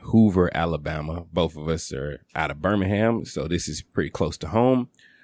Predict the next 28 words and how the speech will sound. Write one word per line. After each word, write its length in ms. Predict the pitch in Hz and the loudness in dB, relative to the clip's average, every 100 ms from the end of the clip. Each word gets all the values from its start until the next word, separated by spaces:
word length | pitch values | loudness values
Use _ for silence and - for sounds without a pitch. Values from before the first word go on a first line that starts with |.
| _ | _
where 300 | 85 85 85 | 0 4 4
a 40 | 85 | 4
young 320 | 104 110 95 | 2 2 4
lady 440 | 101 98 90 90 - | 4 4 0 -4 -6
was 720 | 82 82 78 80 - - - _ - | -4 -2 -2 -4 -8 -10 -12 _ -8
driving 520 | 85 107 117 113 110 | 0 2 4 2 0
home 440 | 101 104 101 98 | 0 2 4 2
on 160 | 82 76 | 0 -4
the 60 | 80 | -4
highway 460 | 92 92 87 92 | -2 0 0 -2
and 100 | 87 | -2
she 140 | - 90 | -6 -4
saw 260 | - 73 | 0 0
a 40 | 69 | -2
toddler 460 | - 92 85 85 | 0 0 2 -2
sitting 320 | 85 - - 85 | -6 -6 -6 -8
on 100 | 76 | -10
the 60 | |
side 240 | - 78 67 | -6 -4 -4
of 40 | |
the 60 | 58 | -4
road. 380 | 92 101 101 - - _ _ _ - | 0 2 0 -2 -12 _ _ _ -16
And 160 | - | -12
she 220 | - - | -10 -6
apparently 460 | 69 - 104 95 65 | -4 -2 0 0 -2
stopped 580 | - - - 123 - _ | -8 -6 -2 -2 -4 _
to 120 | - | -2
investigate. 760 | 80 80 104 - 139 98 101 | -2 0 0 0 0 2 2